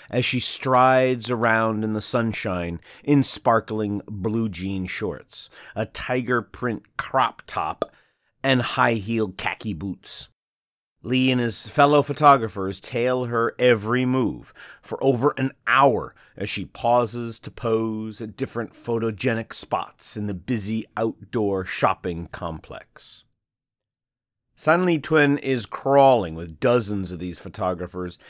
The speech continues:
engaged in jiepai, or street photography, on most weekends. They are typically middle-aged or elderly men hanging around the outdoor mall with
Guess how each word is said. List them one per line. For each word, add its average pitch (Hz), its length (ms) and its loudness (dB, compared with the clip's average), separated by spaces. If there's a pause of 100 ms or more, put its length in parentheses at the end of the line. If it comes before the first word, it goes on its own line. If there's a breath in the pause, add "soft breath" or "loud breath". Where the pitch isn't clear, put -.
(280 loud breath)
engaged 131 840 2
in 113 380 2 (340)
jiepai, 117 840 -2 (260 loud breath)
or 117 440 2
street - 440 -4
photography, 98 840 -6 (100)
on 107 240 0
most 85 300 -4
weekends. - 640 -12 (560 soft breath)
They 147 100 2
are 151 100 6
typically 180 760 0
middle-aged 135 920 2
or 98 260 0 (340)
elderly 117 560 4
men 92 440 -2 (260 soft breath)
hanging 170 520 2
around 123 380 6
the 113 100 0
outdoor 110 420 2
mall 104 480 4
with 95 280 -2